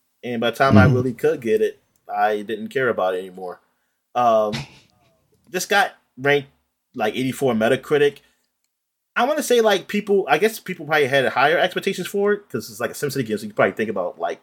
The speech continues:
Speaker 1: high nines and stuff. But it, it was, it was pretty good.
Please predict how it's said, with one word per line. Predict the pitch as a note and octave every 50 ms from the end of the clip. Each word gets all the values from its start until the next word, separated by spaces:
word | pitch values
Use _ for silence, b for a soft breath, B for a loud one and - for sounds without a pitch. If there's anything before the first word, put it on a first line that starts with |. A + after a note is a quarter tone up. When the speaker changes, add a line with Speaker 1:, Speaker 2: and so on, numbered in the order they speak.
| _ _ _ _ _ _ _ _ _ _ _ -
Speaker 1:
high | - - A#2
nines | A2 G#2+ A2 A2+ A#2+ A2+ G2
and | G2+ F#2+
stuff. | - - F#2+ F#2+ F#2+ - - _ _ _ _ _ _ _ _ _ _ _ _
But | - G2 A2 A2 G#2 G2 - - -
it, | - A2+ A#2+ G#2+ F3+
it | B3+ D4+
was, | D4+ C4 A3+ - - -
it | G3 C#4
was | D#4 C#4+ A3+ -
pretty | - F#3 D#3 C3
good. | A2 A2 A2+ G#2 G#2 A2+ A2+